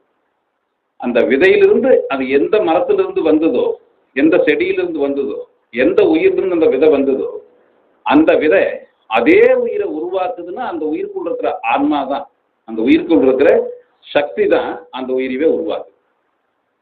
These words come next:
விதைக்குள் இருக்கிற சக்தி தான் அந்த விதையவே, இப்ப இந்த மரம் இருக்குதுன்னா இந்த மரத்தை இதனுடைய விதை தான் உருவாக்கிது.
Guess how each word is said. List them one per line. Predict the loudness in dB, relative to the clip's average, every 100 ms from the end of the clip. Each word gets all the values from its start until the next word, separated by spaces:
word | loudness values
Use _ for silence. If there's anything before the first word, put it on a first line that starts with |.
| _
விதைக்குள் | -6 -4 -4 -4
இருக்கிற | -4 -4
சக்தி | -6 -6 -2
தான் | 0 0 -4 -12
அந்த | -8 -6
விதையவே, | -4 0 2 0
இப்ப | -2 -8
இந்த | -8
மரம் | -4 0
இருக்குதுன்னா | 0 0 0 -2
இந்த | 0 0
மரத்தை | 2 0 2 0 0
இதனுடைய | -4 -8 -6 -6
விதை | -6 -4 -2
தான் | 0
உருவாக்கிது. | 0 -2 -4 -6